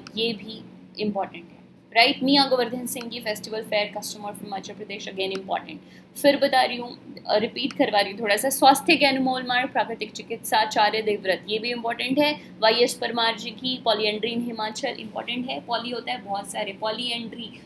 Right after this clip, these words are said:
मतलब एक women के बहुत सारे husbands या बहुत सारे men, so,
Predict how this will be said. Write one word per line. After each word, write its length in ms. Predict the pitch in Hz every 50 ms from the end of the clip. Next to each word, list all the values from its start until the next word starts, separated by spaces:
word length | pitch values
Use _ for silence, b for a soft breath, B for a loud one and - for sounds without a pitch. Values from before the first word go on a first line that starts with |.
| - -
मतलब 360 | 226 226 - 254 247 254 - -
एक 220 | 233 254 269 269 -
women 420 | 220 202 220 226 226 233 233 240 240
के 140 | - 254
बहुत 260 | 262 208 208 208 220 214
सारे 240 | 247 214 214 240 - -
husbands 500 | 240 233 220 208 - 190 170 170 165 - -
या 100 | 190 185
बहुत 300 | 185 208 208 202 196 -
सारे 260 | - 208 208 196 196 - - - -
men, 260 | 202 196 185 185 - B B B B B B B -
so, 280 | - 254 233 226 220